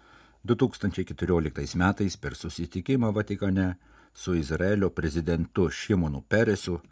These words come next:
ir Palestinos prezidentu Mahmudu Abbasu. Ceremonijoje Vatikano soduose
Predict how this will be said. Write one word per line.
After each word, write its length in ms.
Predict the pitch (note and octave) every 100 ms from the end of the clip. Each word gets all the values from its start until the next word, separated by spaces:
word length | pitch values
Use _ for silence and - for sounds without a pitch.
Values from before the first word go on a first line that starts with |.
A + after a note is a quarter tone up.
| _ - - -
ir 180 | F2+
Palestinos 840 | - A#2 B2+ A2 - A2 F2 C2+ - -
prezidentu 800 | F#2+ E2+ D#2 D2+ C#2 A2+ A2 G2+ _ _ _
Mahmudu 680 | F2 D#2 - G2+ A2 F#2 F#2 -
Abbasu. 580 | F2 D2+ C#2 - - C#2 _ _ - - _ -
Ceremonijoje 800 | F#2 E2+ D#2+ F2 E2 E2 D#2 D#2
Vatikano 540 | D2+ D#2 - D#2 D2+
soduose 640 | - G#2 A2+ G2+ C2 -